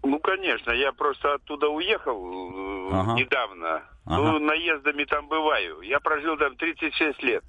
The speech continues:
Speaker 2: Ага. Так.
Speaker 1: Вот, я был северя-, я был северянином,
Speaker 2: Мгм.
Speaker 1: назывался се-, и гордился этим. Когда мы строили тэц, там всё, значит, работали, ну, не работали, как говорят, пахали.
Speaker 2: Мгм.
Speaker 1: И за это получали. Я получал девятьсот рублей, то есть триста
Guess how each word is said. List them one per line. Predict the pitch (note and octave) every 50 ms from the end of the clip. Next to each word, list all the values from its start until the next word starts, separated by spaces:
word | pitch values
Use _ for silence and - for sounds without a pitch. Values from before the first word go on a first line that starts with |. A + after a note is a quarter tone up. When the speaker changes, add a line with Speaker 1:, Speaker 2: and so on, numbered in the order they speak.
| - _ _ _ -
Speaker 2:
Ага. | D#2+ F2 F#2 G#2 B2 C3 B2+ - - - - _ _ _ - - _ - -
Так. | - G#2+ G#2 G2+ G#2
Speaker 1:
Вот, | B2+ - -
я | G3+ A3+
был | A3+ A#3 A3+ G#3 -
северя-, | - A3 A3 A3 G#3+ G#3+ G3+ D3+
я | D3 D#3 F#3+ G#3
был | F#3+ G#3 G3+ F#3 -
северянином, | G#3 G#3 G#3+ A3 A#3 A#3 A#3 A3 F#3 D#3 C#3 A#2 F#2+ E2 D#2+ - - - - -
Speaker 2:
Мгм. | - G#2+ A2 B2+ D3 D#3
Speaker 1:
назывался | C3 D3 D#3 E3+ F#3+ G3+ G#3 F#3 - - D#3+ C#3+
се-, | - F3+ F3 E3+ E3 E3
и | D#3+
гордился | D3+ F#3 F#3+ F#3 - G#3+ A3+ G#3+ F#3 - F3+
этим. | C#3+ B2 A2+ A#2 A2 G2+
Когда | - D3+ D#3+ F#3 F#3+
мы | F#3 F3 E3+
строили | - - F#3 F3+ F#3 F3+ E3 E3
тэц, | D#3 - - G#3 G#3 G3 F3 - -
там | - E3 D3 C3+ -
всё, | - - F#3 F#3+ F#3 E3+ C#3+ - - - - - - - - - -
значит, | C#3+ D#3 D3+ C3+ D3 D3+
работали, | E3 F3 E3+ F3 A3+ A#3 G#3+ - - F3 E3 D#3
ну, | D3 D3+ D#3 E3 A3 A#3 A3 G#3 F#3 F3+ E3 D3+ C#3+ C#3+ C#3+ D#3+
не | F3 F3+ G3
работали, | G#3 G#3+ G#3+ F#3+ G#3 G3+ - F3 E3 D#3+
как | - F3+ E3+
говорят, | D#3 E3+ F3 E3+ D#3+ -
пахали. | - G#3 G#3 - G#3+ G#3+ E3 A#2+ G2+ E2+ - - _ - - -
Speaker 2:
Мгм. | F2+ G2+ A2+
Speaker 1:
И | D3 C#3+
за | - A3+
это | A#3 A3 - G#3+
получали. | - - G#3+ A3 A3+ G#3+ - - G3+ F3 C3+ A2+ A2+
Я | A#2 C#3 F#3 A3+ A3+
получал | A3+ A3+ A3+ A3 G3+ - A3 G#3+ G3+ F3+
девятьсот | F#3 G3+ G#3 G3 - A3 G#3+ G3 -
рублей, | F#3+ F#3+ F3 E3 E3 C#3+ B2 A#2
то | - - G3+ G3
есть | D#3+ -
триста | - A3+ A3+ G#3 F3 - - E3 D3+ C3+